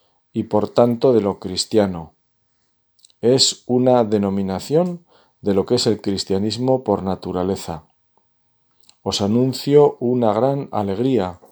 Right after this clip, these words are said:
os traigo un euangelion. San Pablo afirma en diversas ocasiones que el fruto del Espíritu es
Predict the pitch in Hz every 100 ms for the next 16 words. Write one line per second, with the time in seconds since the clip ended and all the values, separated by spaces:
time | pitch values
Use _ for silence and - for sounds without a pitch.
0 | - _ _ _ _ - 101 - 127 147
1 | 147 160 156 - - 151 156 156 _ _
2 | _ _ - 117 110 110 - 110 101 101
3 | 147 165 110 98 90 90 _ _ _ _
4 | _ _ _ _ _ _ - _ _ -
5 | 117 104 160 180 165 - 151 151 131 107
6 | 110 123 107 101 - 104 101 120 117 117
7 | 113 - _ _ _ _ _ _ _ -
8 | 107 107 - 113 104 - 135 151 156 131
9 | 104 98 - 135 131 117 147 - -